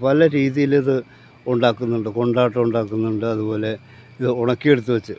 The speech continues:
കൊണ്ടാട്ടം ഉണ്ടാക്കുന്നുണ്ട്, തീയലുണ്ടാക്കുന്നുണ്ട്, സാമ്പാറിലിടുന്നത് കൂടാതെ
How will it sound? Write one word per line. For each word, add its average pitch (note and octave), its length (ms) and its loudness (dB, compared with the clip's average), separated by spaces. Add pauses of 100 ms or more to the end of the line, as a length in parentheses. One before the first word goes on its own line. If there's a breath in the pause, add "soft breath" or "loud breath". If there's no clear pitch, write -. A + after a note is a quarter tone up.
(160)
കൊണ്ടാട്ടം B2 420 -2
ഉണ്ടാക്കുന്നുണ്ട്, G#2+ 600 -4 (680 soft breath)
തീയലുണ്ടാക്കുന്നുണ്ട്, A#2 1000 0 (440)
സാമ്പാറിലിടുന്നത് B2 800 0 (100)
കൂടാതെ A#2 480 0